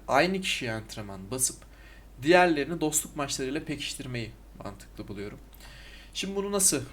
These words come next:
planlıyorum kafamda? Bundan bahsedeyim. Arkadaşlar bakın bu noktada orta saha olarak, e, sizlere anlatayım.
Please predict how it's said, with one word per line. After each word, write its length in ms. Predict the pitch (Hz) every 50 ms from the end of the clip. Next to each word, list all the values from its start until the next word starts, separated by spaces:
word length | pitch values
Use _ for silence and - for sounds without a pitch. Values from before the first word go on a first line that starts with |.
| - -
planlıyorum 500 | - 120 113 107 107 104 104 101 101 101 -
kafamda? 440 | - 107 110 120 120 147 180 190 175
Bundan 280 | 175 165 156 139 127
bahsedeyim. 300 | 113 110 107 - - 165
Arkadaşlar 560 | 180 180 180 180 143 131 123 127 - 131 135 131
bakın 220 | 135 135 - 123 147
bu 80 | 185 202
noktada 460 | 175 139 - - 127 120 120 135 165 185 - - - - - -
orta 320 | - 175 180 180 - 175 170
saha 380 | - - 135 120 117 110 - - - -
olarak, 340 | - 123 113 110 104 101 98 - - - - - - - - - - - - - - -
e, 240 | - 95 92 95 95
sizlere 320 | 98 - - 139 127 104 92
anlatayım. 500 | 107 143 160 156 139 - - 185 185